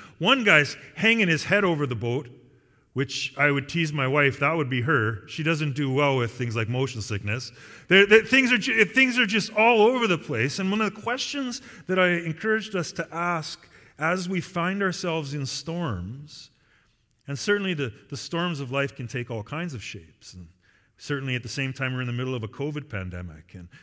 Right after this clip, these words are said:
we're trying to come back out of that. And there was all kinds of things is, for us in our jobs and in our finances and in our families. And as we walk life, storms can take all kinds of shapes. And the question that we began to consider was,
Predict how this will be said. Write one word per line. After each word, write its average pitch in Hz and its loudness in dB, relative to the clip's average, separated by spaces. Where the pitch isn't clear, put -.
we're 110 -6
trying 131 -4
to 131 -2
come 127 -8
back 127 -2
out 135 -4
of 113 -6
that. 104 -4
And 92 -16
there 131 -4
was 135 -2
all 143 0
kinds 143 -6
of 131 -8
things 139 -8
is, 123 -8
for 131 -4
us 131 -6
in 135 -6
our 123 -2
jobs 113 -4
and 110 -8
in 123 -4
our 135 0
finances 120 -4
and 113 -8
in 143 -6
our 143 -2
families. 143 -6
And 120 -6
as 117 -6
we 127 -4
walk 180 -6
life, 156 -6
storms 208 -12
can 190 -8
take 151 -8
all 160 -6
kinds 156 -8
of 123 -6
shapes. - -6
And 147 -4
the 147 -4
question 226 -8
that 226 -4
we 180 -4
began 147 -2
to 131 -10
consider 180 -4
was, 139 -2